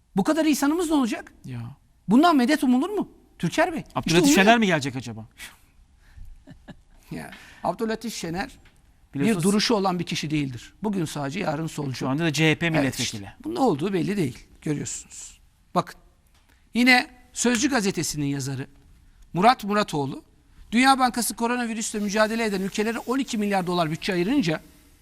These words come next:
Speaker 1: bakın ne kadar acımasızca tweetler atılıyor.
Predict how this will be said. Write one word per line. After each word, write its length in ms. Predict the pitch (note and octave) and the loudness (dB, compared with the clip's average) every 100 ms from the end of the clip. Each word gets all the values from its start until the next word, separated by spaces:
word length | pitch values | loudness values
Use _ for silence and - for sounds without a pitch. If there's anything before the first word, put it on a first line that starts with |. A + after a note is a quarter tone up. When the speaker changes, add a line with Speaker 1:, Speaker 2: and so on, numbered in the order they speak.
| _ | _
Speaker 1:
bakın 360 | B3 C#4+ A#3+ F3+ - - - | 2 2 0 -4 -10 -20 -2
ne 120 | A#3+ | 0
kadar 240 | D#4 C#4+ A#3+ | 2 4 4
acımasızca 600 | F#3+ G3 G3+ - G#3+ G3 | 0 -2 -4 -4 -4 -4
tweetler 380 | G3 F3+ G3 F#3 | -4 -4 -2 -2
atılıyor. 420 | - D3+ D3 | -4 -4 -4